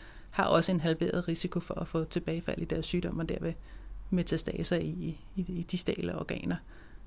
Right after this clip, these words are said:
Så i virkeligheden, så finder vores fund med, at man kan halvere metastasegraden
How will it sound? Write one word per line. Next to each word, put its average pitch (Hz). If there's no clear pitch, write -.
Så -
i 190
virkeligheden, 185
så 185
finder 185
vores 165
fund -
med, 185
at 165
man 165
kan 160
halvere 170
metastasegraden 170